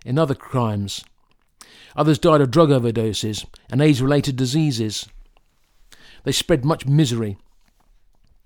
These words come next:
Also charged alongside Beck were Peter Jays, age forty-two, of Chatham, Kent, charged with three offences of physical and sexual abuse, and George Lincoln,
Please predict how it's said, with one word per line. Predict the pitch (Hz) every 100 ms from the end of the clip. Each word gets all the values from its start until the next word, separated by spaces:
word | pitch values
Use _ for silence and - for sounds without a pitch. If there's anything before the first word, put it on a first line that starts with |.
| _ _ _ _ - - - - -
Also | 208 196 190
charged | 147 202 180 156
alongside | 165 160 - 156 131 104
Beck | 135 -
were | 120
Peter | - 180 156
Jays, | 127 160 160 123 104 104 - - -
age | 131 120
forty-two, | - 160 135 139 170 135
of | -
Chatham, | - 156 139 131
Kent, | - 147 113 - _ _ _ - - -
charged | - 160 143
with | 139
three | - 175
offences | - 135 127 135
of | 131
physical | - 160 131 139
and | 139 127
sexual | 151 - 131
abuse, | 117 151 127 107 - - _ _ _ - -
and | 139 139
George | 185 170 117
Lincoln, | 165 160 120 123